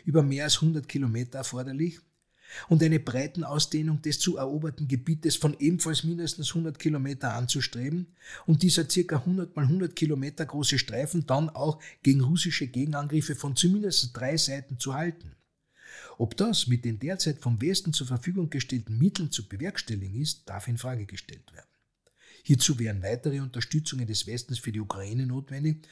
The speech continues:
um diese Aufgabe zu stemmen. Was mich zum Kampf im Informationsraum bringt.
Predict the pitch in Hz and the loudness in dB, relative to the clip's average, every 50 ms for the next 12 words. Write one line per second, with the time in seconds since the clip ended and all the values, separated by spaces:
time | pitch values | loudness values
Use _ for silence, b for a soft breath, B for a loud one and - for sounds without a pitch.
0 | B B B - 107 101 - 131 135 - - - - 107 101 - - - 104 101 | B B B -4 -4 -2 0 0 2 2 2 0 -2 -4 -4 -6 -6 -8 -8 -8
1 | 117 117 - - 117 - - - - 69 - - _ _ _ _ _ _ _ _ | -8 -6 -4 -4 -4 -6 -8 -10 -16 -16 -20 -20 _ _ _ _ _ _ _ _
2 | B B B B B B B B B B B B 120 117 - - 131 123 - - | B B B B B B B B B B B B 2 2 4 2 0 0 0 0
3 | 135 131 - - 131 110 117 120 - 117 120 123 127 123 139 135 143 139 - 151 | -2 0 -2 -2 -2 -2 -4 -4 -4 -2 -2 -2 -2 -2 -2 -2 0 2 2 4
4 | 151 160 156 - 110 104 98 87 - - - - - | 6 6 4 4 2 -2 -6 -8 -10 -14 -20 -20 -20